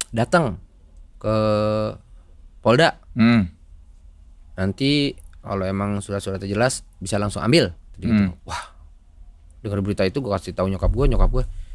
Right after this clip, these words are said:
Speaker 1: "Tuh kan, udah nyalain Allah aja," katanya. "Kalau emang rezeki mah pasti balik."
Speaker 2: Hmm.
Speaker 1: Kayak begitu. "Jangan begitu." Wah, gua sholat taubat langsung mandi.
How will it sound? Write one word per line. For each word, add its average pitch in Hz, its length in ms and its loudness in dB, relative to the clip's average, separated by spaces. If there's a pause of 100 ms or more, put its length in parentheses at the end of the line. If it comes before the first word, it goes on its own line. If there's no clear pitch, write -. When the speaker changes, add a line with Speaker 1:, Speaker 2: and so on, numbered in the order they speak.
(140)
Speaker 1:
"Tuh 127 260 6
kan, 151 520 0
udah 110 220 -4
nyalain 110 340 2
Allah 135 380 -2
aja," 113 240 0
katanya. 90 400 -14 (580)
"Kalau 185 180 0
emang 208 140 6
rezeki 196 260 4
mah 247 80 6
pasti 160 200 -2
balik." 226 560 4
Speaker 2:
Hmm. 98 260 0
Speaker 1:
Kayak 87 100 -4
begitu. 95 260 -12 (300)
"Jangan 196 200 4
begitu." 233 260 4
Wah, 120 220 4
gua 98 100 -8
sholat 92 220 -2
taubat 143 300 2
langsung 147 260 -4
mandi. 143 380 2